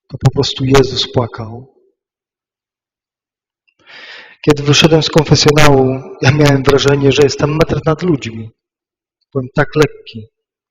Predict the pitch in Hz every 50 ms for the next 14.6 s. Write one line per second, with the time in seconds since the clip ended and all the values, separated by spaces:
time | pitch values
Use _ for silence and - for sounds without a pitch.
0 | _ _ _ _ _ _ _ _ _ _ _ _ _ _ _ _ _ _ _ _
1 | _ _ _ _ _ _ _ _ _ - - - 185 185 170 160 160 143 - -
2 | 165 147 - - 131 - - 147 143 139 131 127 131 127 123 120 127 - 139 139
3 | 127 131 135 127 - 131 127 120 120 131 123 - 147 139 139 131 135 135 127 -
4 | - 139 - 131 139 139 135 131 139 131 127 - - - - - - - - -
5 | - - - - - - - - - - _ _ _ _ _ _ _ - - -
6 | 156 - - 143 131 131 131 123 127 131 123 - 139 135 135 131 123 120 - -
7 | - - - - - - 139 135 135 - 123 127 123 - - 131 127 - - 139
8 | 131 - - 120 117 110 101 98 - - _ _ _ _ 131 127 139 143 135 135
9 | - 143 147 151 127 - - 139 131 127 - - 135 123 - 110 120 113 113 113
10 | - _ _ _ _ _ _ _ _ _ _ _ _ _ _ _ _ _ _ _
11 | _ _ _ _ _ _ _ _ _ _ _ _ _ _ _ _ _ _ _ _
12 | _ _ _ _ _ _ _ _ _ _ _ _ _ _ _ _ _ _ _ _
13 | _ _ _ _ _ _ _ _ _ _ _ _ _ _ _ - 139 131 127 -
14 | - - - 143 139 127 120 113 - - -